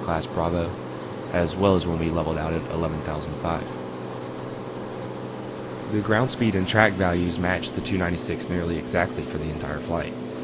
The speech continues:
In this case, the iPad is showing a true track versus the magnetic track on the two ninety-six,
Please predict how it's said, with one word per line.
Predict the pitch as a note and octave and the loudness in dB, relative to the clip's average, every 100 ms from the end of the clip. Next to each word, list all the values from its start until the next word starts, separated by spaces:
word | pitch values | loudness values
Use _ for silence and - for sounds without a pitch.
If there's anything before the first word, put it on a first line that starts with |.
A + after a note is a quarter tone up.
| - - - | -8 -6 -2
In | F2 | 2
this | G2 - | 4 4
case, | G2 F2+ - | 2 2 2
the | F2 | 4
iPad | F2+ - E2+ | 4 4 2
is | E2 | 2
showing | D#2+ - E2 C#2+ | 0 0 0 -2
a | |
true | - G#2+ G#2+ | 0 2 2
track | - D#2+ D#2+ - | 2 2 2 0
versus | - E2 E2 D#2+ | -2 -2 0 -2
the | - D#2+ D#2+ | -2 -4 -2
magnetic | D#2 D#2+ F2+ D#2 | -2 0 0 0
track | - D#2 D2+ | 0 -2 0
on | D#2 | -2
the | D2+ | -2
two | D2+ | -2
ninety-six, | E2+ D2 D2 - D2+ - | 0 0 -2 0 0 -2